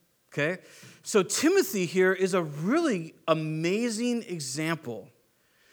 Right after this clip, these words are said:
because he gets circumcised so that he can minister to other people. And we'll talk about that. We'll camp on that in, for a second.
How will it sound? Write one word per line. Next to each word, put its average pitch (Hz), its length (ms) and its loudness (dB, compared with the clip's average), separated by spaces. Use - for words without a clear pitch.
because 190 400 2
he 294 460 -2
gets 240 540 2
circumcised 151 1500 -2
so 220 200 2
that 202 140 6
he 269 260 2
can 214 320 2
minister 180 800 -2
to - 180 -6
other 170 180 -2
people. 113 540 -10
And 151 100 -4
we'll 160 120 2
talk 190 280 0
about 139 200 -2
that. 123 120 -4
We'll 131 100 -4
camp 165 260 -6
on 151 100 -2
that 143 160 -4
in, 131 200 -4
for - 220 -8
a 117 40 -4
second. 123 440 -6